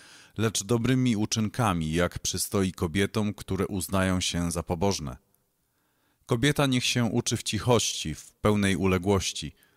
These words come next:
Nie pozwalam zaś kobiecie nauczać ani mieć władzy nad mężczyzną,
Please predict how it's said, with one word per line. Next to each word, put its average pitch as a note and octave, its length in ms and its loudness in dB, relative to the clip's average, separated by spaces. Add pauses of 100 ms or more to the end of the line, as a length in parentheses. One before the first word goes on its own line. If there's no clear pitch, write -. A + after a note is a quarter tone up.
(380)
Nie B2 140 0
pozwalam G#2+ 600 2
zaś E2 220 -2
kobiecie F#2+ 460 -2
nauczać G2 540 0
ani G2 260 0
mieć G2 260 0
władzy G#2 400 0
nad F#2+ 180 0
mężczyzną, F#2 680 -2